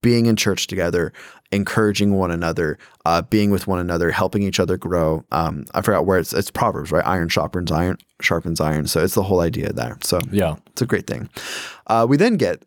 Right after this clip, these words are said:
Speaker 1: to what is probably the most famous section of Hebrews, chapter eleven, which is known as the Hall of Faith. See, it's like
Speaker 2: So cheesy.
Speaker 1: it's like Hall of Fame,
Speaker 2: So cheesy.
Speaker 1: but with, but with faith.
Speaker 2: Listen, we Christians, we're so witty. <laughs>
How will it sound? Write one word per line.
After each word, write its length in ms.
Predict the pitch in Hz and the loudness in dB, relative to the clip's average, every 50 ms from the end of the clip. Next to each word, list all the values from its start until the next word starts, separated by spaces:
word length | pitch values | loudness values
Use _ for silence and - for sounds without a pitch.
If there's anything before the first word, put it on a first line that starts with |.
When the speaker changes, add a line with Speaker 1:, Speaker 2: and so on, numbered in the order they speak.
| _ - | _ -10
Speaker 1:
to 140 | - - 107 | -6 -4 0
what 160 | 110 113 113 | 2 2 2
is 100 | 117 110 | 2 0
probably 440 | - - - 110 113 110 107 117 113 | -4 -2 0 0 0 2 2 0 0
the 120 | 98 110 101 | 0 0 0
most 260 | 104 101 95 - - | 0 0 -2 -2 -4
famous 360 | - - 160 180 196 196 180 | 0 0 2 2 2 2 2
section 340 | - - 165 151 - - 156 | 2 2 0 0 -2 -2 -4
of 120 | 143 - - | -4 -4 -4
Hebrews, 580 | - 101 87 - 60 55 62 - - - - - | -6 -6 -6 -8 -10 -12 -10 -10 -10 -10 -10 -10
chapter 400 | - - - 110 131 - - 180 | -6 -2 0 0 0 0 2 2
eleven, 480 | 180 165 127 113 101 95 98 95 98 104 | 2 4 4 2 2 0 0 -2 -4 -2
which 180 | 104 101 - - | -2 -4 -2 -4
is 200 | 101 98 - - | -6 -4 -4 -4
known 320 | 113 107 107 110 107 101 - _ _ _ _ - | -2 -2 -2 -2 -4 -6 -10 _ _ _ _ -2
as 240 | 104 101 98 92 | -2 0 0 -2
the 100 | - 90 | -4 -6
Hall 240 | 85 - - 139 147 151 | -4 0 0 2 2 2
of 80 | 131 - | 0 -2
Faith. 440 | - 117 76 - - - - - _ _ _ _ _ | -4 -6 -6 -6 -8 -18 -20 -20 _ _ _ _ _
See, 220 | - - - 131 | -12 -6 -4 -2
it's 120 | 127 120 - | -2 0 2
like 240 | 117 110 - - _ _ _ _ _ _ | 2 2 0 -2 _ _ _ _ _ _
Speaker 2:
So 280 | - - - - 135 107 | -18 -12 -8 -4 -4 -4
cheesy. 400 | 95 - - 85 76 76 78 90 | -4 -6 -8 -10 -10 -10 -4 0
Speaker 1:
it's 140 | 139 135 - | 0 2 2
like 120 | 151 143 - | 2 0 0
Hall 220 | - - 151 151 | 0 2 2 4
of 80 | 139 123 | 2 2
Fame, 460 | - - 143 131 117 95 78 80 85 - _ _ _ _ _ _ | 0 0 0 0 0 0 -4 -8 -12 -16 _ _ _ _ _ _
Speaker 2:
So 400 | - - - - - 143 131 123 | -20 -18 -16 -10 -4 -2 -2 -2
cheesy. 100 | 107 - - | -2 0 0
Speaker 1:
but 180 | 131 123 101 | 2 2 2
with, 440 | 107 113 110 98 85 - - - - _ _ _ _ _ _ _ _ _ _ _ _ _ _ _ _ | 2 2 0 0 0 -6 -12 -18 -20 _ _ _ _ _ _ _ _ _ _ _ _ _ _ _ _
but 140 | - 127 117 | 0 0 2
with 180 | 110 101 87 - | 2 0 -2 -4
faith. 520 | - - - 143 123 87 71 - - - | -6 -2 0 2 2 2 0 -4 -8 -4
Speaker 2:
Listen, 260 | 123 127 - 120 104 | -4 -4 -2 -2 -2
we 120 | 117 151 185 | 0 0 0
Christians, 580 | 180 - 156 151 - - 147 143 135 120 104 | 0 0 0 0 0 -2 -2 -2 -2 -2 0
we're 140 | 131 147 143 | 0 0 0
so 1120 | 123 - - - - - - - 127 120 120 120 117 117 117 113 110 110 110 110 110 107 | 0 0 -6 -6 -6 -4 0 2 2 4 4 4 4 4 6 4 4 4 4 4 2 2
witty. 400 | 107 101 92 87 82 82 80 101 - | 2 2 0 0 -2 -4 -6 -8 -10
<laughs> 40 | - | -12